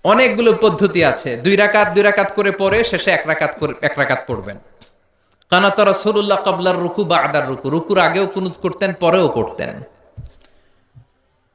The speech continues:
আবার তিন রাকাত এক বৈঠকে পড়বেন, শুধু শেষবার বসবেন, দুই রাকাতের পরে বসবেন না। এভাবেও বিশ্বনবী পড়তেন।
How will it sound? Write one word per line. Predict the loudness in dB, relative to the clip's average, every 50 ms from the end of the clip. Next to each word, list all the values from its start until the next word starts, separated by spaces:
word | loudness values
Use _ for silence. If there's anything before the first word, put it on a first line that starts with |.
| _ _ _ _ _ _ _ _ _ _ _ _ _ _ _ _ _ _ _ _ 2
আবার | 4 6 6 6 6 4 2 -2 -2 0
তিন | 0 2 2 2 4
রাকাত | 4 4 4 4 4 4 4 2 0 -4 -2 0
এক | 2 2 2 2 4
বৈঠকে | 4 4 4 4 2 -2 -2 -2
পড়বেন, | -2 -4 -6 -6 -6 -8 -8
শুধু | -8 -6 -6 -6
শেষবার | -4 -2 0 0 0 0 0 0 2 2 2
বসবেন, | 2 0 -2 -4 -2 -2 -2 -2 -2 -4
দুই | -6 -4 -2 0
রাকাতের | 0 0 0 0 -2 -2 -4
পরে | 0 0 2 2
বসবেন | 2 0 -2 -2 -2 -4 -4 -4
না। | -4 -2 2
এভাবেও | 4 6 6 6 6 6 6 6
বিশ্বনবী | 6 4 4 2 0 2 2 0
পড়তেন। | 0 0 -4 -4 -4 -6 -6 -6 -6 -8